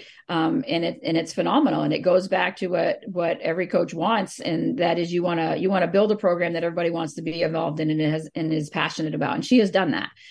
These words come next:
Um, and she's done it by building from the youth right on up, and she creates a system and a family,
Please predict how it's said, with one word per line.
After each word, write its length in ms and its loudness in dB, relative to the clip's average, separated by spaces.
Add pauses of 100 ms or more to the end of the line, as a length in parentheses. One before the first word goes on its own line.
(160)
Um, 220 2
and 120 6
she's 160 -2
done 200 4
it 80 2
by 100 4
building 460 4
from 160 -2
the 100 2
youth 300 0
right 160 0
on 120 -2
up, 200 0
and 100 -6
she 160 -8
creates 400 0
a 60 -2
system 420 -2
and 100 0
a 60 -2
family, 580 0